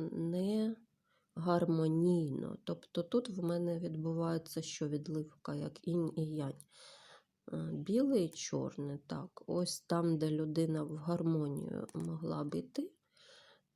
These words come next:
то, е, чорне спрямовано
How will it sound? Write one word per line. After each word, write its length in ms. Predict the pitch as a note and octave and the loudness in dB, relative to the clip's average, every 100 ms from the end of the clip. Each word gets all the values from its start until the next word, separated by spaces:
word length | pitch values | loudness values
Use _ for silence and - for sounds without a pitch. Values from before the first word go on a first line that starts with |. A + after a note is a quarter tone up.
| _ _ | _ _
то, 400 | E3 E3+ E3 - - | 0 2 2 -2 -2
е, 300 | D#3+ E3 E3 | -2 -2 -4
чорне 440 | - A#3+ A#3+ F#3+ E3+ | 0 2 4 2 2
спрямовано 1120 | - - E3 E3 F3+ F#3+ E3+ D#3+ D#3+ D#3 | -4 0 2 4 4 4 2 2 2 0